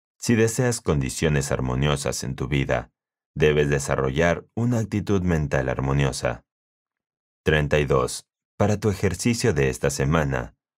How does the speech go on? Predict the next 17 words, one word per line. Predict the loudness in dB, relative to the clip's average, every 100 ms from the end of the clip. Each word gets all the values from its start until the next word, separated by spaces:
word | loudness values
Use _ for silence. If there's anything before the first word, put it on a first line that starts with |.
| _ _
concéntrate | -6 -6 -2 0 0 0 0 0
en | 0
la |
armonía. | 0 0 0 -2 -4 -10 _ _ _ _ _ _
Cuando | 0 0 2
te | 0
digo | 0 0 0
concéntrate, | 0 -2 -2 0 0 -2 0 -2 -2 _ _ _ _
me | -2 0
refiero | 0 -4 0 2 2
a | 0
todo | 0 0 2 0
lo | -2
que | 0
la | -2 -2
palabra | -4 -2 -2 -2 -6
implica. | -6 -2 -2 0 -4 -6